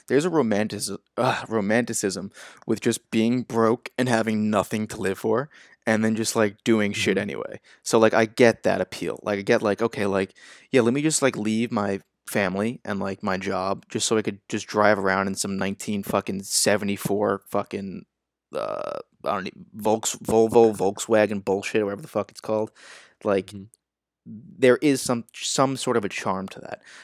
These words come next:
Speaker 1: But then, like, you realize you need money to live, and then it's like, "Okay, let me just actually get a job because I can't be, like, one of these fucking losers who, like,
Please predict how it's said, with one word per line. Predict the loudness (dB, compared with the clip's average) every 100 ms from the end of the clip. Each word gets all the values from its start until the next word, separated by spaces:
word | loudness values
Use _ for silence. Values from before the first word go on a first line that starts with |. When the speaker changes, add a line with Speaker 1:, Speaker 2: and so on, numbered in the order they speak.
| -12
Speaker 1:
But | -2
then, | 0
like, | 0 -2
you | 0
realize | 4 4 2
you | -2
need | -4 -4 -4
money | -4 -6 -6 -6
to | -8
live, | -8 -6 -8 -14 _ -20 _ _
and | -8 -4
then | -4
it's | -4
like, | -4 -4
"Okay, | -6 -8
let | -8 -6
me | -4
just | -4
actually | -6 -6 -8 -6
get | -6
a | -6
job | -6 -8 -10
because | -14 -12 -10
I | -10
can't | -8 -8 -8
be, | -8
like, | -8
one | -8
of | -8
these | -10
fucking | -10 -10 -10 -10 -14 -16 _ _ _ _ _ -12
losers | -8 -4 -2 -2 -2 -4 -4
who, | -4
like, | -2 0 -2